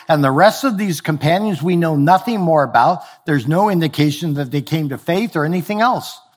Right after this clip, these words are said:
All they know is the guy that they're following, and they're, he's gonna help them, and we're gonna go get those stupid Christians.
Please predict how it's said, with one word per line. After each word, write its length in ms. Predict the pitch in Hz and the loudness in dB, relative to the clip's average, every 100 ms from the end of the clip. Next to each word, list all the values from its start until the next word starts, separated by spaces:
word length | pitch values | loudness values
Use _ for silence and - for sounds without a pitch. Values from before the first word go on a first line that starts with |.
| _ _ _ _ _ _ _ _ - - | _ _ _ _ _ _ _ _ -8 4
All 220 | 185 254 | 6 6
they 180 | 254 208 | 4 2
know 260 | 170 160 | 4 4
is 260 | 156 143 135 | 2 0 -2
the 100 | 143 | 0
guy 360 | 151 175 220 | 6 6 6
that 220 | 202 185 156 | 4 0 2
they're 180 | 185 | 0
following, 600 | 170 208 214 196 135 127 135 | 2 4 4 4 2 -2 -2
and 380 | 135 143 190 | -2 -4 -4
they're, 100 | 151 170 | -4 -4
he's 500 | 175 156 139 185 147 | -6 -4 -2 -2 -2
gonna 260 | 226 165 | 0 2
help 220 | 135 180 | 4 2
them, 200 | 180 160 | 2 0
and 120 | 151 135 | 0 0
we're 160 | 165 | 0
gonna 180 | 165 160 | 0 -2
go 160 | 151 156 | 0 0
get 240 | 175 - | -2 -2
those 180 | 170 143 | -4 -4
stupid 380 | - 196 180 - | -6 -6 -6 -4
Christians. 540 | 190 196 247 262 - | -4 -4 -4 -4 -4